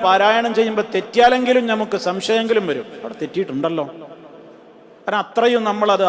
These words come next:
ആവർത്തിക്കുന്നുണ്ട്. നമ്മളൊന്ന് മനസ്സ് വെച്ചാൽ ഈ നൂറ്റിപ്പത്ത് ആയത്തുകളും നമുക്ക് മനഃപ്പാടമാക്കാൻ വലിയ പ്രയാസമൊന്നുമില്ല.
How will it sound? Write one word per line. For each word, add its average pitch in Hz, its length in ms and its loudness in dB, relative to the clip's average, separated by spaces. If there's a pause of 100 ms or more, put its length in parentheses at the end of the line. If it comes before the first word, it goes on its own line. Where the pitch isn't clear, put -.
ആവർത്തിക്കുന്നുണ്ട്. 170 680 -4 (460)
നമ്മളൊന്ന് 196 560 2
മനസ്സ് 180 280 -4 (100)
വെച്ചാൽ 180 420 4 (1040)
ഈ - 20 0 (100)
നൂറ്റിപ്പത്ത് 175 540 -4 (140)
ആയത്തുകളും 175 600 0
നമുക്ക് 156 320 -4
മനഃപ്പാടമാക്കാൻ 160 880 2 (220)
വലിയ 139 300 -4
പ്രയാസമൊന്നുമില്ല. 143 720 -4